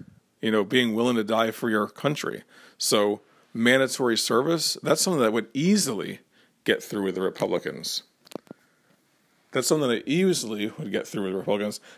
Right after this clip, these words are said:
Now, there would be some resistance among Democrats. There would. But the Democrats, a lot of them are the same way now. They're getting to the point, especially, like, the,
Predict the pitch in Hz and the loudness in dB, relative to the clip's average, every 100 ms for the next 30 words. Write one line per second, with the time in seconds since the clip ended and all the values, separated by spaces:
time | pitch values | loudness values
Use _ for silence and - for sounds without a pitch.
0 | - 123 117 110 107 127 190 160 131 110 | -2 2 4 2 2 4 4 4 0 -2
1 | 98 101 107 - 104 - 101 87 - 147 | -2 0 -2 -6 -8 -6 -6 -4 0 2
2 | 180 - 76 - - - - _ - _ | 2 -2 -8 -8 -10 -12 -14 _ -20 _
3 | - 113 104 139 165 - - - - _ | 0 2 4 2 2 -2 -16 -18 -18 _
4 | _ _ _ _ _ _ _ _ _ _ | _ _ _ _ _ _ _ _ _ _
5 | _ 131 110 110 - - - _ _ _ | _ 4 4 2 -8 -20 -20 _ _ _
6 | _ 123 104 117 170 - 113 95 - - | _ -4 2 2 2 0 0 0 -2 -10
7 | - _ - - 107 110 117 110 123 160 | -12 _ -8 -2 2 4 2 2 0 -2
8 | 139 - - - - 120 117 113 139 127 | -4 -12 -20 -16 0 2 2 0 0 0
9 | 120 143 180 - - - _ _ _ _ | 0 -2 -2 -6 -10 -14 _ _ _ _
10 | _ _ _ _ _ _ 127 113 123 127 | _ _ _ _ _ _ 0 2 2 0
11 | 113 101 - 139 127 101 - - 110 127 | 0 -4 -2 0 0 -4 -10 -12 -4 -2
12 | 123 135 120 117 - 107 98 | 0 2 2 0 0 -2 -2